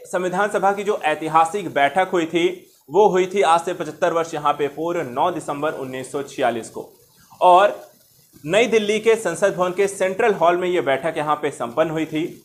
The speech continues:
और यही एक दौर था जब यहाँ पर जो भारतीय संविधान सभा थी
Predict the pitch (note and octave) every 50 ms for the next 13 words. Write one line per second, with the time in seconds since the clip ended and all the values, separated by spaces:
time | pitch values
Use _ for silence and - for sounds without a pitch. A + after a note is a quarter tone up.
0 | _ _ - C#3 C#3 C3+ C3 C3+ C3+ D3 F#3 G3+ F#3 F3 E3 D#3+ E3 E3 E3 E3
1 | F3 F3+ E3+ D#3+ D3 B2+ C3+ C3+ D3+ D#3 D3+ D#3 D#3 D3+ D#3 E3 D#3+ - - _
2 | _ _ _ _ _ - B2+ D3 C#3 B2 B2+ B2+ C3 - E3 D#3 - D3+ C3 C3
3 | C3 - C3 B2+ - C3+ A2+ C3 C#3+ D#3 - - C#3 C#3